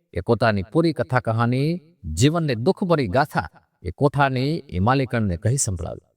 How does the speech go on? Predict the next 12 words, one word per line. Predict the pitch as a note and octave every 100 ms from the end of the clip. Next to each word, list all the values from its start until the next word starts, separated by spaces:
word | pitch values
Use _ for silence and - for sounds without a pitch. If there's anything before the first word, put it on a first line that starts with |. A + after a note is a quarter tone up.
| _ F#2
માયાએ | A#2+ E3+ G3
કહ્યું | F#3+ G3 G#3+
કે | F#3+
રાજકુમાર | E3+ E3 E3 F3 E3 E3
બીજો | D#3 C#3+ C#3+ C3 A#2+
કોઈ | B2 D3+ F3
નહીં, | D#3 A#2+ A2
પરંતુ | - A2 G2+ G2
તેનો | G#2+ G#2+
પોતાનો | G2+ - C#3 B2+
દીકરો | G2+ E2+ A#2 - A2+
હતો, | F2+ - -